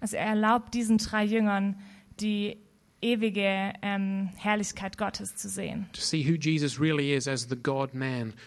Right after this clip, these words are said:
Speaker 2: truly God and truly man.
Speaker 1: Zu sehen, wer Jesus wirklich ist, ähm, der Gottessohn, ganz Mensch und wirklich Gott.
Speaker 2: And so in one sense, from a literary perspective, you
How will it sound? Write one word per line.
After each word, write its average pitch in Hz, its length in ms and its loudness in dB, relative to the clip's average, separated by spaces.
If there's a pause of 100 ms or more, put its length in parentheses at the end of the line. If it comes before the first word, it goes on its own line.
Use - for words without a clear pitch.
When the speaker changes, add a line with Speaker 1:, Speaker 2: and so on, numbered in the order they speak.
Speaker 2:
truly 135 360 -2
God 117 380 -2 (580)
and 120 160 -2
truly 123 340 -2
man. 113 320 -4 (800)
Speaker 1:
Zu - 140 -2
sehen, 220 320 4
wer 214 140 4
Jesus 214 420 2
wirklich 214 420 -4
ist, - 560 -4
ähm, 208 240 0
der 202 120 -2
Gottessohn, 196 880 0
ganz 214 460 -2
Mensch 208 440 -2
und 202 400 -6 (120)
wirklich 214 380 -6
Gott. - 320 -8 (260)
Speaker 2:
And 160 120 2
so 170 160 6
in 170 180 0
one 233 180 2
sense, 160 280 -2
from 165 160 2
a 143 40 2
literary 165 720 2
perspective, 127 640 -4
you - 160 -18